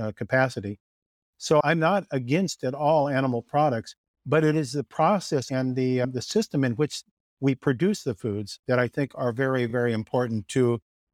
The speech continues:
again, coming back to this connection into climate stability, cl-,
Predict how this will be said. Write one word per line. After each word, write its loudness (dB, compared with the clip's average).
again, 2
coming 0
back 0
to -12
this -4
connection -2
into -2
climate 0
stability, 0
cl-, -4